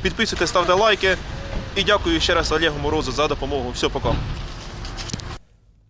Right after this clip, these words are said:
Коротше говоря, я взяв з імбирем, то я вам скажу, це бомба. Я ось в Олега ще поїду куплю, бо тому що в мене меду немає і колотить немає ще з чим. Жінки понравилось дуже, особливо, як їсти ж таким трошки приторне, як з імбирем.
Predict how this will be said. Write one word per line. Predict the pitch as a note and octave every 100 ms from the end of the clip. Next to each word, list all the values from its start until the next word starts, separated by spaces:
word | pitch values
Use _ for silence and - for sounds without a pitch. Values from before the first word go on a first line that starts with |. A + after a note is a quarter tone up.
| _
Коротше | G3 B3 A#3 G#3+
говоря, | G#3+ G3+
я | G3
взяв | F#3+ F3+ G3
з | E3+
імбирем, | G3+ F3+ G3+ B3 A#3 F3+
то |
я | F#3
вам | F#3+ F3
скажу, | F3+ E3+
це | - D#3+
бомба. | B2 D3+ G3 F#3+ D#3 B2+ B2 G#2
Я | C#3
ось | C#3+
в | E3+
Олега | E3 D#3
ще | D3 D3
поїду | C#3+ C3+ B2+
куплю, | C3 D3 F#3 A3
бо | E3
тому | C#3+ C#3+ D#3
що | - C#3+
в |
мене | C#3+ C#3+
меду | D3+ D3
немає | D3 F#3+ D#3+ B2+
і |
колотить | A#2 C#3+ C#3+ D3 B2
немає | B2+ A#2+ A2+
ще | G#2 A2+
з |
чим. | - G2+ A2 - _ _ _ _ _ _ - -
Жінки | B2 D3+ C3
понравилось | B2+ C3 C#3+ B2 B2
дуже, | A#2+ E3+ C3 A#2
особливо, | C#3+ - D#3 D3 C3+
як | C#3+ F#3
їсти | G3+ - F3
ж | D#3 - -
таким | - F3 C3
трошки | D3+ -
приторне, | E3 C#3+ A2+ A#2
як | A#2
з | A#2
імбирем. | A#2 A#2+ A2